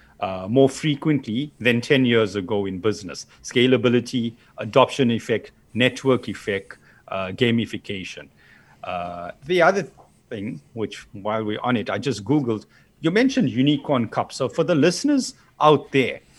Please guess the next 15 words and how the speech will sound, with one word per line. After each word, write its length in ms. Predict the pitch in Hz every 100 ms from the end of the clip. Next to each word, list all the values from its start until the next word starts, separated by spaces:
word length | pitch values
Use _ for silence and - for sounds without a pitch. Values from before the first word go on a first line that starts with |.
| _ -
uh, 340 | 101 104 104
the 120 | 101 98
definition 640 | 147 180 302 254 - 170
of 120 | 110
a 60 | 107
unicorn 540 | 120 143 139 135 104
is 100 | 95
a 80 | 107
term 360 | - 160 147
used 460 | 117 113 127 101 -
in 120 | 123
the 80 | 104
venture 380 | 92 117 123 131
capital 420 | - 120 123 127
industry 580 | 98 98 101 - 123